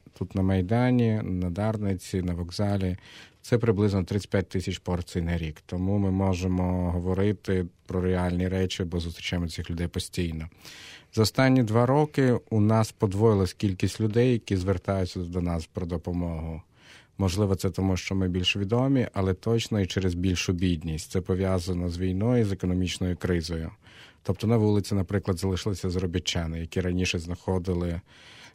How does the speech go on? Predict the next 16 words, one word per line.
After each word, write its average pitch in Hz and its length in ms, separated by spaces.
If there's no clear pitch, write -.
е, 92 320
некваліфіковану 92 840
роботу, 113 480
зараз 92 340
вони 95 120
приїздять 90 380
до 107 100
Києва 98 460
і 90 40
вимушені 87 500
жити 80 260
на 82 120
вулиці. 78 520
Або 92 340
бідні 90 360
родини, 85 560